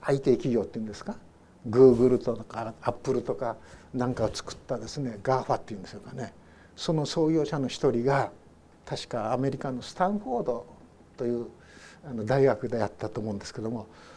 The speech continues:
その卒業式かなんか記念式に招かれて、そして学生たちに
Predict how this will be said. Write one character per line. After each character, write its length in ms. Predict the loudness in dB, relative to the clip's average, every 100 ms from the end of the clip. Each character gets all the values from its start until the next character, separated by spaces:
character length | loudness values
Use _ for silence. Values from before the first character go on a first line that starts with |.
| -20 -18
そ 180 | -4 0
の 680 | 4 4 4 2 0 -6 -10 -16
卒 340 | -6 -4 0 2
業 120 | 2
式 140 | 2
か 120 | 0
な 120 | 2 2
ん 40 |
か 160 | 2 0
記 200 | 0 0
念 100 | 0
式 160 | 2
に 80 | 4
招 260 | 6 6 6
か 100 | 4
れ 100 | 6
て、 320 | 6 6 4 -8 -20 -20 -20 -20 -20 -18
そ 220 | -6 -6
し 80 | -2
て 140 | 0
学 220 | 0 -2
生 180 | 6 6
た 140 | 6 0
ち 160 | 0
に 220 | 2 0